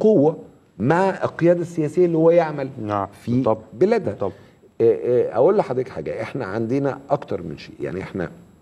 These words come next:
Speaker 1: اجتهدنا الحمد لله رب العالمين في الدور الأول، وبفضل الله وبالتزام السيسي، لأنه وعد فأوفى، قدرنا نجيب البرلمان الأفريقي هنا. وكانت حرب غير طبيعية،
Speaker 2: لا،
Speaker 1: إزاي
Speaker 2: عدم
Speaker 1: مصر لسه
Speaker 2: مم.
Speaker 1: ع-،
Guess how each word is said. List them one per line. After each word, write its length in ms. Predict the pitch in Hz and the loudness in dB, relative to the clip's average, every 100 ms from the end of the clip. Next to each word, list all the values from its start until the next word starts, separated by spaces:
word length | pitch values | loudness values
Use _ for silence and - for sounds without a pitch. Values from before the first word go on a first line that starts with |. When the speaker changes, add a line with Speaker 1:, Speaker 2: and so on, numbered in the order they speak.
| _ _ _ _ _ _ - | _ _ _ _ _ _ -8
Speaker 1:
اجتهدنا 520 | - - 110 120 107 | -6 -2 0 0 -2
الحمد 320 | - - 110 | -6 -6 -2
لله 260 | 92 87 95 | 0 2 4
رب 200 | 95 90 | 2 0
العالمين 400 | 82 78 85 92 | -4 -6 -6 -8
في 120 | - | -8
الدور 280 | 87 87 92 | -8 -4 -2
الأول، 380 | 85 87 87 92 - - _ _ _ _ _ - | -2 -2 -4 -4 -12 -20 _ _ _ _ _ -2
وبفضل 960 | 90 95 95 - - 82 - 131 107 | 2 6 4 2 -6 -8 0 0 0
الله 340 | 98 95 98 - - - _ _ - | -4 2 2 2 -6 -20 _ _ -8
وبالتزام 800 | 87 92 95 90 - 90 120 127 | 0 2 2 -2 -4 0 2 2
السيسي، 460 | 104 - 95 - - - _ _ _ | -4 -8 -10 -10 -16 -18 _ _ _
لأنه 340 | 85 85 92 92 | 0 0 2 4
وعد 360 | 104 95 95 | 4 2 -4
فأوفى، 480 | - - 82 85 110 117 - _ - | -4 -2 -2 -2 -6 -10 -14 _ -2
قدرنا 300 | 95 120 101 | 2 2 2
نجيب 180 | 92 98 | -4 -6
البرلمان 460 | - 85 78 85 | -6 -6 -6 -6
الأفريقي 480 | 85 - - 78 - | -6 -10 -12 -14 -12
هنا. 80 | 65 - _ _ | -16 -18 _ _
وكانت 440 | 120 127 151 139 110 - | -8 -4 -4 -4 -6 -10
حرب 680 | - - - 151 131 98 85 | -16 -10 0 2 2 0 -4
غير 460 | 87 85 120 135 92 - | -4 0 4 4 4 0
طبيعية، 560 | - 87 - 110 123 127 - - | -4 0 0 2 4 2 0 -4
Speaker 2:
لا، 440 | 107 113 110 104 | 2 4 6 6
Speaker 1:
إزاي 200 | 151 170 | 6 6
Speaker 2:
عدم 100 | 156 | 6
Speaker 1:
مصر 260 | 180 - 131 | 2 -2 0
لسه 500 | 143 196 117 101 170 | 4 2 0 -4 -2
Speaker 2:
مم. 60 | 123 | -2
Speaker 1:
ع-، 220 | 131 | -2